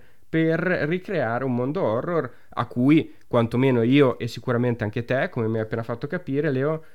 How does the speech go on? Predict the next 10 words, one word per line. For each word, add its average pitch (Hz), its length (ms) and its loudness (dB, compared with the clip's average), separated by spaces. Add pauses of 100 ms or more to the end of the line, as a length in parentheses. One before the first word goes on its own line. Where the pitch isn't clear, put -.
siamo, 156 540 2
siamo 147 260 2
molto 123 280 2
legati. 110 560 -2
Nel 104 200 -6
primo 113 220 -2
film 117 420 0
c'è 104 280 -4
Scream, 110 480 -2
ovviamente, 123 840 -2